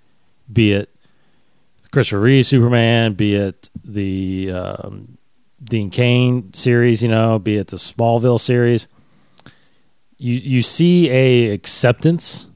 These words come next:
of who he is and what he stands for. And Snyder, and for some reason, I guess Warner Brothers and D C right now,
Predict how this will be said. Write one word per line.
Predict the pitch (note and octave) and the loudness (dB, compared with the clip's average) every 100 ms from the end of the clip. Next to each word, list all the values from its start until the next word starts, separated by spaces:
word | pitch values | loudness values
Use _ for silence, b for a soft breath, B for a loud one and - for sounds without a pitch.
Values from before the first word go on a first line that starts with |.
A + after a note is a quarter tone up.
| _ - _ - | _ -20 _ -4
of | A#2+ A2+ A2 F#2+ - - _ _ _ _ _ _ _ _ - | 0 2 2 -2 -12 -20 _ _ _ _ _ _ _ _ 0
who | C3+ | 4
he | C3 A#2 | 6 6
is | B2 | 4
and | A#2 | 2
what | A2 | 0
he | |
stands | F#2+ A2 A2+ B2 | -2 -2 -2 -2
for. | D#3 E3 D#3+ _ _ _ _ _ _ _ _ _ _ _ _ | -2 -2 -4 _ _ _ _ _ _ _ _ _ _ _ _
And | C#3 A#2+ A2+ G#2+ G#2 - _ _ _ _ _ _ _ _ _ _ | -2 0 2 0 -4 -10 _ _ _ _ _ _ _ _ _ _
Snyder, | - - B2+ C#3 D#3+ A#2 G#2+ A2 G#2 _ _ _ _ _ _ _ _ _ _ | -8 -2 0 2 2 2 2 -2 -6 _ _ _ _ _ _ _ _ _ _
and | G#2+ G2+ F#2 | -10 -8 -10
for | - - - | -18 -14 -10
some | A2 G#2+ | -6 -6
reason, | G2+ G2 | -6 -6
I | |
guess | F#2+ F#2 - _ _ _ _ F3 D#3+ | -6 -6 -8 _ _ _ _ -20 -16
Warner | A#2 G#2+ A2 | -6 -4 -2
Brothers | G2 G2 F2+ | -2 -4 -4
and | F#2 | -6
D | G2+ | -6
C | - C3 | -4 -2
right | A2+ F#2+ | -2 -4
now, | G2+ G2 | -6 -8